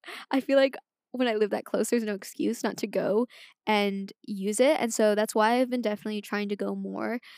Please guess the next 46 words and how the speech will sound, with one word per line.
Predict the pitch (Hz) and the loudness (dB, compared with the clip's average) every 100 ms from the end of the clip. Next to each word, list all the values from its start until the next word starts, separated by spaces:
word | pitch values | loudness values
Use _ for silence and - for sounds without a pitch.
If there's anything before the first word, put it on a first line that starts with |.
| _ - | _ 2
lately. | 262 - 269 285 294 _ _ - - | 4 4 0 -2 -4 _ _ -20 -2
And | 254 | 2
I | 262 | 4
think | 262 269 | 2 0
it's | - | 0
been | 285 | 0
awesome. | 202 208 - 208 | 0 0 0 -4
It's | 208 - | -4 -6
such | 233 | -4
a | |
fun | 262 226 | -4 -2
time. | 208 202 - - - | -2 -4 -8 -20 0
I | 302 | 4
love | 277 269 277 | 6 6 6
riding | 294 247 | 2 2
my | 214 | -2
bike | - | -6
there | - 85 220 240 | -6 -4 -4 -4
because | 240 247 226 220 - - | 0 2 2 0 -4 -4
I | 226 | 0
think, | 240 240 - - | 0 -2 -8 2
well, | 262 | 6
I | 254 | 6
think | 277 330 | 6 4
riding | 262 247 | 4 4
my | 240 | 0
bike | 220 220 | -2 -4
is | 220 | -2
so | 214 | -4
fun, | - 208 | -2 -4
especially | 214 226 - 247 | -2 -4 -2 -2
now | 208 | 0
that | 208 - | 0 0
the | |
weather | 208 196 202 | -2 0 0
is | 208 214 | -2 -2
getting | 202 190 196 | -4 -4 -6
nice. | 202 208 247 - - - - _ | -6 -4 -4 -6 -16 -20 -20 _
I | 247 | 0
do | 233 262 | 2 2
get | 220 220 | 4 2
there | 220 180 | 2 0
and | 175 | -2
I'm, | 196 | -4
like, | 190 196 | -4 -4
entirely | - 208 208 202 208 208 214 | -6 -4 -2 0 0 0 -2